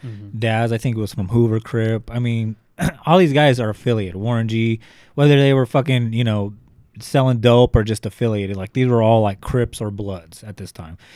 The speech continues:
Speaker 2: And it does come in a time period, too, like, where we were just fresh off the L A riots,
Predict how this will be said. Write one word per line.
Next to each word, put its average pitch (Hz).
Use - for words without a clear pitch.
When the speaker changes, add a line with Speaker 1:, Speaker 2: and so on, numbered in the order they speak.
Speaker 2:
And 127
it 127
does 170
come 147
in 135
a 127
time 120
period, 113
too, 135
like, 117
where 117
we 113
were 104
just 123
fresh 123
off 123
the -
L 117
A 113
riots, 104